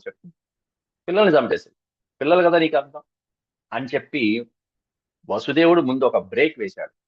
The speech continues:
వసుదేవుడికి తెలుసు, ముందు ఇప్పుడు ఈ మూర్ఖుడికి ఏం చెప్పినా వెండు, కాబట్టి ఏం చేయాలంటే ముందు ఒక ఆప్షన్ ఇవ్వాలి. భార్యని, సంతానాన్ని కనేటువంటి స్త్రీని,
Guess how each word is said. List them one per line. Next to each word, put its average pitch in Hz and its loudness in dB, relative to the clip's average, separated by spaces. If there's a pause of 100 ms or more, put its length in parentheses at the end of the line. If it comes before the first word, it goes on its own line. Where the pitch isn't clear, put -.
(160)
వసుదేవుడికి 135 -4
తెలుసు, 104 -10 (1400)
ముందు 160 -6
ఇప్పుడు 175 -4 (180)
ఈ 135 -6
మూర్ఖుడికి 165 -2 (160)
ఏం 147 -4
చెప్పినా 170 -8
వెండు, 117 -4 (1160)
కాబట్టి 180 2
ఏం 175 -2
చేయాలంటే 160 0
ముందు 170 -8 (320)
ఒక - -6
ఆప్షన్ 139 -4
ఇవ్వాలి. 90 -2 (1900)
భార్యని, 151 0 (420)
సంతానాన్ని 175 0 (400)
కనేటువంటి 156 -4
స్త్రీని, 143 -6